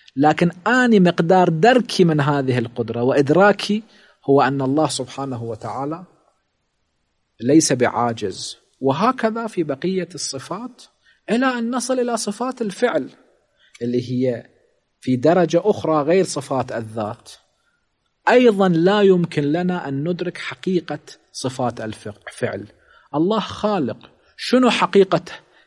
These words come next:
خلق الله سبحانه وتعالى للموجودات؟ الحقيقة والواقع لا ندري. المقدار اللي ندري ونعلم به هو أن هذه الأشياء لم تكن موجودة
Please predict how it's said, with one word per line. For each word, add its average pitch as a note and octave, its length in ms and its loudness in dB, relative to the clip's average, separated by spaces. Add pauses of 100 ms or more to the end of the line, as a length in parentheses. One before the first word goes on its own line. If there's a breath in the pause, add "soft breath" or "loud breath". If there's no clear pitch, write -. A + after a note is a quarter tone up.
خلق F3+ 480 2
الله D3 320 2
سبحانه B2+ 580 -6
وتعالى B2+ 520 -4
للموجودات؟ B2 840 -4
الحقيقة D#3 600 0
والواقع B2+ 960 0
لا F3+ 280 4
ندري. A#2 420 -2 (260 soft breath)
المقدار G3 520 4
اللي E3+ 220 4
ندري F#3 480 2 (280 soft breath)
ونعلم D#3 500 2
به D#3 240 2
هو E3 200 4
أن D#3+ 200 -2
هذه E3+ 320 2
الأشياء C#3 360 2
لم F3+ 200 4
تكن F#3+ 300 2
موجودة F#3+ 580 2